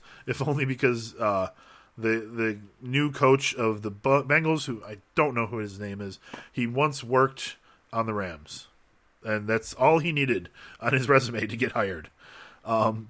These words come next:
but, you know, Andy Dalton did set a career high in pass completions and yardage in week one. Uh, with the quarterbacks going out,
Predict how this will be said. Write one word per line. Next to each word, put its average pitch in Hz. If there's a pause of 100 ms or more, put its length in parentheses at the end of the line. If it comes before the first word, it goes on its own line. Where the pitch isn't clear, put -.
(120)
but, 180
you 143
know, 123
Andy 143
Dalton 147
did 127
set 139
a 135
career 135
high 123
in 110
pass 135
completions 151
and 143
yardage 127
in 113
week 113
one. 135 (400)
Uh, 110
with 120
the -
quarterbacks 151
going 123
out, 139